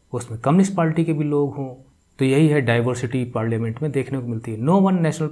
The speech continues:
party is able to secure on its own majority in लोकसभा। तो कोई भी एक राष्ट्रीय दल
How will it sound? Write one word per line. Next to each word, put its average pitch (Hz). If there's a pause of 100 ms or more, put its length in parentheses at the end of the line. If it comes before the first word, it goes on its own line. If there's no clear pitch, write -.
party 139
is 131
able 127
to 117
secure 123
on 120
its 120
own 117
majority 113
in 120
लोकसभा। 110 (520)
तो 151 (280)
कोई 175
भी 185
एक 156 (240)
राष्ट्रीय 123
दल 127